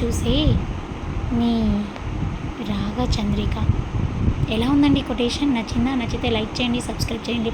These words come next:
పక్కనే ఉన్న బెల్ ఐకాన్ని క్లిక్ చేయండి. మీకు న్యూ వీడియోస్ నోటిఫికేషన్స్ మీకు వస్తాయి. Thanks for watching. Please subscribe and support అమ్మ ప్రేమ ఫ్యామిలీ ఛానల్. Thank you.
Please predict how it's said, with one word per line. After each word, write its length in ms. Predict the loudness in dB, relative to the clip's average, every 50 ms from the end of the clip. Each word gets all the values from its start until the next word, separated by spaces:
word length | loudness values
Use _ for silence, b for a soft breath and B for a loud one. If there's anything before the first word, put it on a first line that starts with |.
| -2
పక్కనే 260 | -2 -2 -2 0 0 0 0
ఉన్న 100 | 0 0 0
బెల్ 160 | 0 2 2 2 2
ఐకాన్ని 320 | 0 0 0 2 2 2 2
క్లిక్ 200 | 0 -2 -2 0 0
చేయండి. 400 | 2 2 2 2 2 2 2 0 0 -2 -4 -6 B B B B B B B 2 2
మీకు 180 | 2 2 4 2 2 2
న్యూ 120 | 2 0 0 0
వీడియోస్ 260 | 0 0 0 0 0 0
నోటిఫికేషన్స్ 560 | 0 0 0 -2 -2 -2 -2 -2 -2 -2 -2 0 0
మీకు 120 | 0 -2 -2
వస్తాయి. 300 | -4 -4 -2 -2 -2 -2 -2 -2 -2
Thanks 220 | -2 -2 -2 -2 -2
for 100 | -2 -2 -2 -2
watching. 300 | -2 0 0 2 2 2 2
Please 180 | 2 0 0 0 -2
subscribe 580 | 0 0 0 0 0 2 2 2 2 2 2 0 -2 -4 -4 -4 -6 -6 -6 -6 -8 -6 -4 -2 -2 -2 -2 -2 -2 -2 -2 -4 -4 -4 -2
and 160 | 0 0 0 0 0
support 340 | 0 0 0 0 0 0 0 0 -2
అమ్మ 140 | 0 -2 -2 -2 -2
ప్రేమ 180 | 0 0 0 0 0 -2 -2
ఫ్యామిలీ 300 | -4 -2 -2 0 2 2 2 0
ఛానల్. 300 | 0 0 0 0 0 0 0 0
Thank 200 | 0 0 0 0 0 2
you. 100 | 2 2